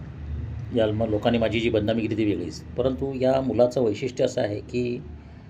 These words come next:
याला मुलींची लैंगिक चाळे करण्याची एक त्याला एक टेंडन्सी आहे. ही काही बदनामी करत नाही आहे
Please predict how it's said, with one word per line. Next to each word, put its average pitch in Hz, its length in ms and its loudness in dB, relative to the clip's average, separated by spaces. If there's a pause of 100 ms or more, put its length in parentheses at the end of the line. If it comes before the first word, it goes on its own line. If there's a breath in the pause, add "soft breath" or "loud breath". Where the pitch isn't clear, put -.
(360 loud breath)
याला 120 220 6 (760)
मुलींची 113 460 0
लैंगिक 104 340 0
चाळे 120 220 2
करण्याची 113 380 -2
एक - 100 -4
त्याला 117 140 4
एक 120 180 0
टेंडन्सी 104 460 0
आहे. 69 100 -8 (580)
ही 117 40 -6
काही 131 160 6
बदनामी 123 300 6
करत 127 240 4
नाही 107 180 -2
आहे 127 120 -2